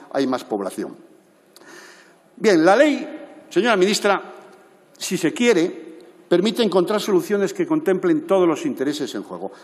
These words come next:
Mire, les voy a contar el ejemplo de nuestros vecinos vascos. Resulta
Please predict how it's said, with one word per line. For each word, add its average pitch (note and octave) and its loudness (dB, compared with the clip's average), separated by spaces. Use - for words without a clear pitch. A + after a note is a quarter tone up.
Mire, G#3+ -2
les G3+ 0
voy D4 4
a C#4+ 2
contar C4 2
el A3 0
ejemplo B3+ 0
de F#3+ 2
nuestros F3 2
vecinos G3 0
vascos. - -8
Resulta B3+ 2